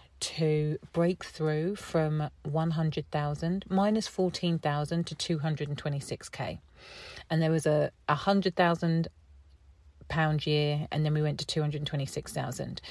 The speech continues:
We're in such an interesting time in the world and in the economy right now, and I am asked frequently, "If you were starting again, what would you do?"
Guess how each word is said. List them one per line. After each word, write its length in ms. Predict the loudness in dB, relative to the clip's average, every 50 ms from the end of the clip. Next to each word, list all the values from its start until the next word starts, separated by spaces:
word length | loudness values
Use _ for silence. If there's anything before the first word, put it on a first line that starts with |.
| -16 -16 -16 -18 -18 -18 -20 -20 -12 -2 4
We're 120 | 6 6
in 80 | 6 6
such 300 | 4 4 0 0 0 -2
an 100 | -6 -6 _ 2
interesting 720 | 4 4 4 4 2 0 -2 -2 -2 -4 -2 -2 0 0
time 640 | -2 -2 -4 -2 -2 0 0 0 0 0 -2 -2 -4 -8 -8 -4
in 220 | 0 2 2 2
the 80 | 2 2
world 500 | 2 2 0 2 2 2 2 0 0 -2 -2
and 80 | 0 0
in 140 | 2 2 2
the 100 | 2 0
economy 540 | 0 -2 -2 -2 0 0 2 0 0 -2 -2
right 260 | -2 -2 -4 -2 -2
now, 400 | -2 -2 0 0 -2 -2 -4 -6 -8 -12 -20 -20 -12 -4 0
and 260 | 2 2 2 2 0 -4 _ -20 _ -20 _ _ -6 0
I 140 | 2 2 4
am 220 | 4 4 4 4 4
asked 320 | 4 4 2 0 -2 -6
frequently, 720 | -12 -8 -2 0 0 0 0 -2 -4 -4 -2 -2 -2 -2
"If 120 | -2 -2 -2
you 120 | 0 0
were 60 | 0
starting 440 | -2 -4 -2 0 0 0 0 0 0
again, 380 | 0 2 2 2 2 2 2 2
what 160 | 2 0 0
would 160 | -4 -4 -2
you 100 | -2 -2
do?" 380 | 0 0 0 0 0 -2 -2